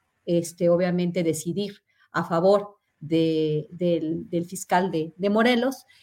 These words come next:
y bueno, esto va a ser t-, tremendamente, pues, pues no, no tiene, como dije, ¿no? No, no va a tener que ver con,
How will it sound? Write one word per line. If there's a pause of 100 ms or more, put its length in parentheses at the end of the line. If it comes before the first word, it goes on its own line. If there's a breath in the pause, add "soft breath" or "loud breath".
(180 soft breath)
y
bueno,
esto
va
a
ser
t-,
tremendamente,
pues, (380)
pues
no,
no
tiene,
como
dije,
¿no?
No,
no
va
a
tener
que
ver
con,